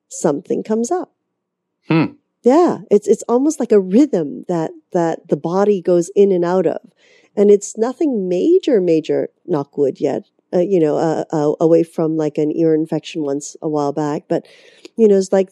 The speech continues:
Speaker 1: you know, a little coughing, maybe a little runny nose with a high fever, and then it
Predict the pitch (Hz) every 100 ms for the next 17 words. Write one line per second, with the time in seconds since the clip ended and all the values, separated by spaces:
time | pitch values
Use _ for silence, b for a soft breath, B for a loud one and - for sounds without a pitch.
0 | _ 254 240 220 226 226 233 220 220 220
1 | 226 226 233 226 196 220 247 262 254 247
2 | 233 220 226 214 190 180 185 285 - -
3 | _ _ _ _ _ _ - 196 208 247
4 | 240 226 233 - 190 190 226 - 214 214
5 | 208 -